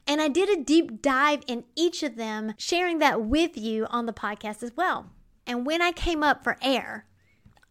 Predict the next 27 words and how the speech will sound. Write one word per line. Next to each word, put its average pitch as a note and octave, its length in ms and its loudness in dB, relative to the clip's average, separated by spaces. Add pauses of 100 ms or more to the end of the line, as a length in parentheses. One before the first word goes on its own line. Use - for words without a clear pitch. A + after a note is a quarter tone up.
all E4+ 280 6
of F4+ 80 -2
the F4+ 120 0
signs A#3 560 -2 (240)
pointed D4+ 720 -6
to A3+ 500 -4 (160)
human A3+ 720 0 (140)
design. - 840 -10 (260)
The C4 160 -2
interview D#4 440 0
was B3 180 2
done A#3 280 0
back A3 260 -2
in A3 80 -6
the G#3+ 100 -4
fall, G3+ 460 0
but G#3+ 160 -6
I A3 60 -4
don't B3 220 -4
think A#3+ 200 -6
it - 140 -8
posted G#3 500 -8
on G#3 160 -8
the G3+ 80 -12
podcast - 680 -8
until G3 480 -2 (460)
January. D4+ 960 -4